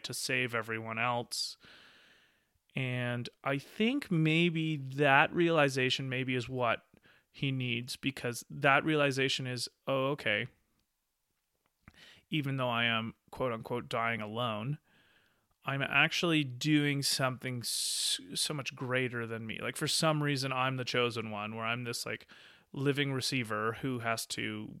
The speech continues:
return this tangent universe back to the primary universe before it collapses and kills everyone.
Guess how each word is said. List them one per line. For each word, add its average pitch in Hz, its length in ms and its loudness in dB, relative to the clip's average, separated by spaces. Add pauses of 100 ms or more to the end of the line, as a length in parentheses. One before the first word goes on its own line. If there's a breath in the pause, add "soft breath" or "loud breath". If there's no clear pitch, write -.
(120)
return 127 460 -2
this 123 140 -6
tangent 127 420 -2
universe 117 480 -6
back 110 320 0
to - 120 -12
the 117 60 -10
primary 120 380 0
universe 117 280 -6
before - 260 -8
it - 60 -10
collapses - 380 -6
and 143 100 -8
kills 117 300 -6
everyone. 98 520 -10